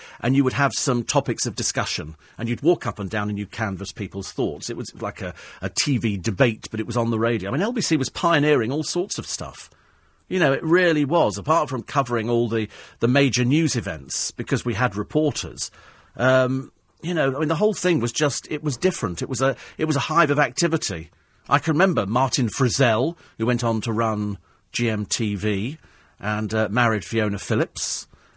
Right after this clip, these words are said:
Uh, him, I remember somebody saying to him once, saying, "You work for L B C?" He said, "I work for I R N."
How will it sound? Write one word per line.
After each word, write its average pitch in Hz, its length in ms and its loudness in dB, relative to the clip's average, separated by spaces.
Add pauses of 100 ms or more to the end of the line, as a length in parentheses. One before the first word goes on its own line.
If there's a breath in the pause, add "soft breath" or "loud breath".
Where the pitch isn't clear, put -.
(200 soft breath)
Uh, 113 440 2
him, 120 400 2
I 110 60 0
remember 156 240 0
somebody 131 360 0
saying 120 280 -2
to 104 100 -4
him - 20 -4
once, 92 140 -4
saying, 110 180 -2
"You 113 100 -2
work 113 200 0
for 120 80 -2
L 110 80 2
B 101 100 -4
C?" 104 140 -4
He 90 40 -4
said, 98 120 -6
"I 98 80 -2
work 95 240 -2
for - 200 -10
I 95 140 -4
R 95 140 -4
N." 90 200 -8